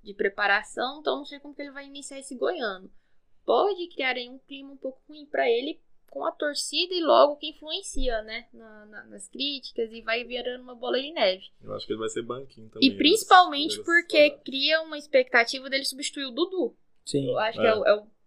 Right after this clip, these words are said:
Speaker 2: O
Speaker 1: e,
Speaker 2: peso tá todo nas
Speaker 1: e
Speaker 2: costas
Speaker 1: os dois
Speaker 2: dele.
Speaker 1: jogavam juntos, né? Eles revezavam ali na, em dois mil e vinte, então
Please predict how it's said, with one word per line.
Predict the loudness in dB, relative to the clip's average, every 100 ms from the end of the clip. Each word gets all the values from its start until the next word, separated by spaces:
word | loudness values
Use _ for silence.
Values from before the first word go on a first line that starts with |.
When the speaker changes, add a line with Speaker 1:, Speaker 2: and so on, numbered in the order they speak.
| -2
Speaker 2:
O | 2
Speaker 1:
e, | 8
Speaker 2:
peso | 8 8
tá | 2 2
todo | 0
nas | 4
Speaker 1:
e | 8
Speaker 2:
costas | 8
Speaker 1:
os | 8
dois | 8 6
Speaker 2:
dele. | 6
Speaker 1:
jogavam | 4 4 2 0
juntos, | -4 -10 -14 -6
né? | -6 -6 -4
Eles | -2 -2 -6 _
revezavam | -16 -6 -4 -4 -6 -8
ali | -6
na, | -4 -4
em | -6
dois | -10 -10
mil | -10
e | -12
vinte, | -12 -12 -12 -14
então | -12 -10 -10